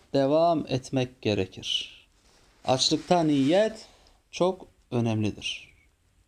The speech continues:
Açlığa niyet edildiğinde bağışıklık sistemi, her organ ve her bir hücre kendisini bu niyete göre programlar.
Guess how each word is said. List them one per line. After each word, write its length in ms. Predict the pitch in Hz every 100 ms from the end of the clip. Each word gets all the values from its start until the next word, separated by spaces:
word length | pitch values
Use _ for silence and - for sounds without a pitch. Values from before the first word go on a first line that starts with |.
| - - _ _ _ _ _ _ _ _ - _ _ _ _ _ _ _ _ _ _ _ _ _ _ _ _ _
Açlığa 480 | 143 160 - 190 233
niyet 340 | 233 196 151
edildiğinde 800 | 147 135 131 127 123 123 180 208 -
bağışıklık 720 | 135 151 165 160 165 160 196
sistemi, 640 | - 147 - 139 135 170 202 - - - _ _
her 300 | - 156 190
organ 720 | 170 - 143 139 143 139 117 117
ve 200 | 127 123
her 380 | 139 170 156
bir 180 | 123 117
hücre 680 | 107 - 127 120 113 113 135 - _ _ _ _ _ -
kendisini 840 | 135 143 147 - 160 180 202 - -
bu 300 | 165 180 151
niyete 480 | 143 139 143 170 165
göre 340 | 135 117 107
programlar. 880 | - 110 107 104 104 - - - -